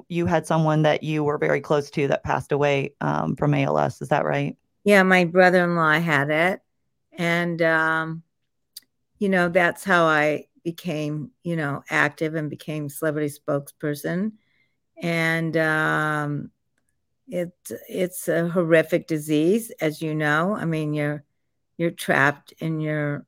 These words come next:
Speaker 2: own body, and yet your mind, you know, works perfectly well. And so I'm in it for the long haul. I mean, I'm,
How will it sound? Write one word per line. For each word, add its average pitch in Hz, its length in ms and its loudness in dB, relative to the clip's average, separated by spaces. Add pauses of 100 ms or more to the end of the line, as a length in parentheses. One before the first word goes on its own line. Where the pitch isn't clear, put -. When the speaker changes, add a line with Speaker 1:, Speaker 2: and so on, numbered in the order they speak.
Speaker 2:
own 156 280 -2
body, 143 520 2
and 147 160 -2
yet 147 180 -6
your 147 160 -4
mind, 147 640 -2 (120)
you 165 100 -4
know, 156 140 -2
works 147 420 -6 (320)
perfectly 165 480 -4
well. 151 480 0 (580)
And 180 300 -4
so 160 880 0
I'm 160 560 -4
in 180 200 -4
it 175 120 -6
for 180 140 -4
the 170 100 0
long 175 320 0
haul. 143 340 -4
I 151 120 -6
mean, 147 240 -6
I'm, 170 320 -6